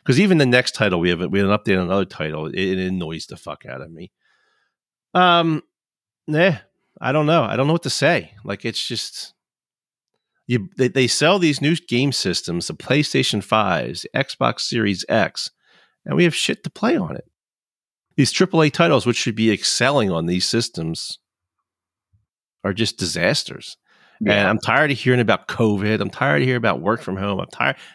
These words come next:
Speaker 1: Get your fucking games working. Don't release this. Stop releasing games that aren't even close to being finished. I mean, before we were used to playing games, we, we get a game and it might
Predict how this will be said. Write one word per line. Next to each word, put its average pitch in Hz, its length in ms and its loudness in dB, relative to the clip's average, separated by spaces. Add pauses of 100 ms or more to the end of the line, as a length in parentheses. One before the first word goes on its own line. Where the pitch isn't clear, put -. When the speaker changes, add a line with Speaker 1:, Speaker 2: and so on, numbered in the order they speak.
Speaker 1:
Get - 120 0
your 403 100 -2
fucking - 380 -4
games 151 280 2
working. 87 560 -2
Don't 196 220 2
release 226 340 0
this. - 200 -2 (200)
Stop - 360 -2
releasing 202 500 0
games 101 540 0 (760)
that 151 180 2
aren't 226 220 4
even 175 200 2
close 123 600 0
to 117 120 -4
being 98 280 -2
finished. - 480 -8
I 113 60 -2
mean, 135 160 2
before 220 420 0
we 208 120 2
were 160 120 2
used 135 300 2
to - 80 -6
playing 120 380 0
games, 113 380 2 (280)
we, 113 200 0 (120)
we 170 120 2
get 202 200 0
a 392 100 -2
game 117 560 0 (420)
and 120 200 4
it 123 120 2
might 139 240 0